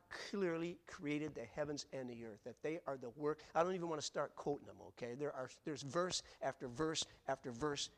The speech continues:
after verse after verse. And when you read, and it doesn't take a whole bunch of them. If there was only one verse in the entire Bible that said the heavens and the earth,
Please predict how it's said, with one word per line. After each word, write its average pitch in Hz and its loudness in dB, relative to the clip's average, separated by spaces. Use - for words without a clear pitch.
after 131 2
verse 135 2
after 127 -4
verse. 117 0
And 139 6
when 147 8
you 185 4
read, 196 4
and 175 6
it 170 4
doesn't 202 6
take 196 2
a 175 4
whole 160 4
bunch 165 0
of 120 -2
them. 92 -10
If 165 10
there 190 10
was 180 8
only 170 10
one 226 12
verse 214 12
in 165 6
the 156 10
entire 214 12
Bible 175 12
that 147 8
said 160 12
the 135 12
heavens 285 12
and 165 10
the 185 12
earth, 285 12